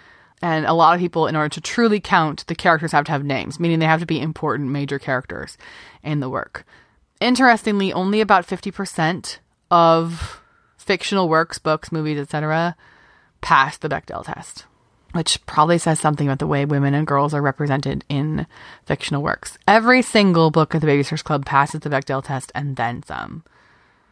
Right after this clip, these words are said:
This is definitely formulaic fiction. You know, it's, it's the Nancy Drew of its era, but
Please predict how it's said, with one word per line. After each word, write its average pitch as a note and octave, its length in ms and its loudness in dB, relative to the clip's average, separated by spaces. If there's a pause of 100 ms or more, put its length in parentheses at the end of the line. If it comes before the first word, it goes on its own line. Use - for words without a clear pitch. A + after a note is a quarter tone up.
(600)
This B3 180 2
is E4 320 -4
definitely B3 380 4
formulaic F#3+ 400 4
fiction. - 580 -2 (640)
You G#3 160 -6
know, D#3+ 200 -2
it's, - 380 -8 (120)
it's - 340 -6 (380)
the G#3+ 140 4
Nancy F#3 340 0
Drew F3+ 240 -2
of D#3+ 100 -2
its D#3 240 -4
era, G3+ 440 4 (100)
but G#3 480 6